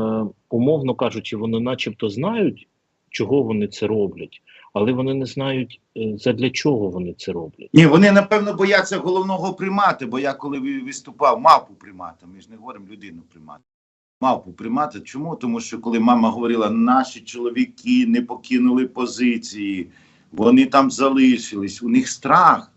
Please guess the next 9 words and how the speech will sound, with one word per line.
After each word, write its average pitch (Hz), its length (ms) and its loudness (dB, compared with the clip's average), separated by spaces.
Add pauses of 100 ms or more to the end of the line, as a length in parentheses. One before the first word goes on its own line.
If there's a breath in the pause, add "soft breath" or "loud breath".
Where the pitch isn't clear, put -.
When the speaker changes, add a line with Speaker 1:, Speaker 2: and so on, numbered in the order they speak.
Speaker 2:
розумієте? 107 640 -6
От 101 160 -12 (560 soft breath)
ви 147 300 2
уявіть 131 420 2
собі 127 600 -4
мавпу, 101 840 0 (140)
маму 95 680 -2 (500)
і 104 120 -6
мавпу, 107 640 -2